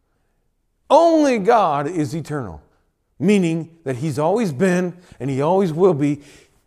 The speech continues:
You and I get to carry on with everlasting life. But we're not eternal.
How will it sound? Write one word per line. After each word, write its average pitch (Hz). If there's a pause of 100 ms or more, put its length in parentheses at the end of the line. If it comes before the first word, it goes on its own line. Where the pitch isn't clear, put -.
(540)
You 208
and 262
I 202 (800)
get 175
to -
carry 147
on 170
with 160
everlasting 123
life. - (1800)
But 131
we're 165
not 143
eternal. 98